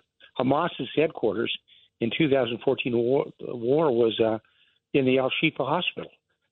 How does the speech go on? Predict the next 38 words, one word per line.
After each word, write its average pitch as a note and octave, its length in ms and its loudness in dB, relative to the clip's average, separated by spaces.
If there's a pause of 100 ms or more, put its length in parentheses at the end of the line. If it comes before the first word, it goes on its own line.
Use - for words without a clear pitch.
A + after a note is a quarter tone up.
(160)
So B2 340 2
it's - 260 -6
gonna C#3 140 0
be C3+ 220 2
a, B2 180 0
a A2+ 60 -6
tough C#3+ 280 -2
fight. C3+ 260 0
They're A#2 140 -12
probably B2 260 -4
gonna C#3+ 180 -4
go C3+ 200 2
in, A2+ 260 -2 (600)
and A#2 340 0
what B2 220 2
I A#2 120 0
think B2+ 160 -2
our B2+ 180 2
role A#2 320 2
in A#2 100 -6
the A2 60 -8
United A2+ 280 0
States D3 360 0
is, F#2+ 180 -14 (600)
with A#2+ 140 -2
our A2 140 0
warships B2+ 540 0
sitting B2+ 200 -2
off B2+ 140 0 (100)
the, A2+ 220 -2 (520)
off A#2+ 200 0
the B2 60 -10
coast C3+ 400 0
on G#2+ 100 0
the, G#2 280 -4
in A#2 240 0
Eastern A#2+ 340 0
Med, B2 300 0